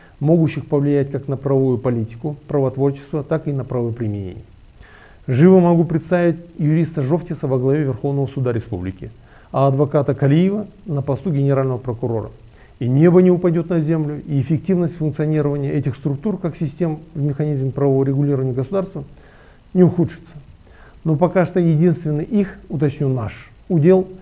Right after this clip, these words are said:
борьба с нарушением прав со стороны лиц, наделенных властью. Иных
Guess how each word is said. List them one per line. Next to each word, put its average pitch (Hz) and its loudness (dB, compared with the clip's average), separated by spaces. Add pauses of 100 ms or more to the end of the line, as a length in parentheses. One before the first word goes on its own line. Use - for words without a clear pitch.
(280)
борьба 147 2
с 190 -10
нарушением 160 -2
прав 170 0
со 156 -4
стороны 147 0
лиц, 196 2
наделенных 143 0
властью. 120 -4 (880)
Иных 175 6